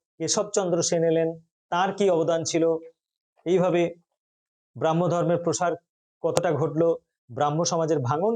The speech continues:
কিভাবে ধরলো, কোন কোন কারণের জন্য ভাঙন ধরলো, সেই বিষয়গুলো দিয়ে আমি কিন্তু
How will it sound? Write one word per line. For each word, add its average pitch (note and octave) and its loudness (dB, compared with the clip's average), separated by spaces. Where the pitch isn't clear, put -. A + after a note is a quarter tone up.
কিভাবে E3+ 2
ধরলো, D#3+ 2
কোন B3+ 0
কোন A#3+ 0
কারণের F3 0
জন্য E3+ 0
ভাঙন D#3 -2
ধরলো, D3+ 0
সেই F#3 2
বিষয়গুলো D3 2
দিয়ে C3+ 2
আমি B2 -4
কিন্তু B2+ -4